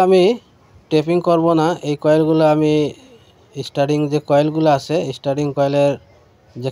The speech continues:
কানেকশনটা আছে, এই কানেকশনটা করার পরে আমি এখানে ভালো করে এই কয়েলের সাথেই বেঁধে দিব। তো দেখেন, coiler connection করা হয়ে গেছে এবং এই কয়েলটার সাথে আরেকটি coil,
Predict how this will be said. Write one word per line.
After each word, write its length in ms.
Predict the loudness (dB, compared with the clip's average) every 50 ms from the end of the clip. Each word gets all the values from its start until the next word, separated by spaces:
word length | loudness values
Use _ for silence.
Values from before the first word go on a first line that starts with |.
| -4 -2
কানেকশনটা 600 | -2 0 -2 -4 -4 -4 -4 -4 -4 0 0 0 0 0
আছে, 180 | -2 -6 -8 -8 -8 _ _ _ _ _ -20 -20 _ _ _ _ _ _ _ _ _ _ -14 -8 -8
এই 60 | -6 -4 -2
কানেকশনটা 540 | -2 0 -2 -4 -2 -4 -4 -2 -2 -2 -4 0 0
করার 220 | 0 2 2 0 0 -2
পরে 180 | 0 2 2 4 2 2
আমি 120 | 2 0 -2 -2 -4
এখানে 260 | -4 -4 -4 -2 -2 -2 -4 -6 -12 -16 -10
ভালো 180 | -8 -2 -2 -2 -2 -2
করে 140 | -4 -2 -2 -4
এই 60 | -4 -2
কয়েলের 280 | -2 -2 0 0 -4 -4 -4
সাথেই 260 | -6 -4 -4 -4 -4 -4
বেঁধে 220 | -6 -6 -4 -4 -4 -4
দিব। 120 | -4 -6 -4 -6 -6 -8 _ _ _ _ _ _ _ _ _ _ _ _ _ _ _ _ _ _ _ _ _ _ _ _ _ -10
তো 60 | -6 -2 -2
দেখেন, 260 | -2 0 0 -2 -2 -2 -2 0
coiler 280 | 0 2 2 2 0 0 -2
connection 380 | -2 -2 -2 -2 -2 -4 -4 -4 -2 -2
করা 160 | 0 2 2 2 2
হয়ে 160 | 0 0 2 0
গেছে 180 | 0 -2 -2 -4 -4 -2
এবং 140 | -2 -4 -4 -4 -4 -4
এই 60 | -6 -6 -4
কয়েলটার 440 | -2 0 0 0 -2 0 -2 -2 -2 -2
সাথে 160 | -8 -4 -2 -2
আরেকটি 280 | -2 -2 -6 _ -14 -14 -10 -6
coil, 220 | -6 -4 -4 -4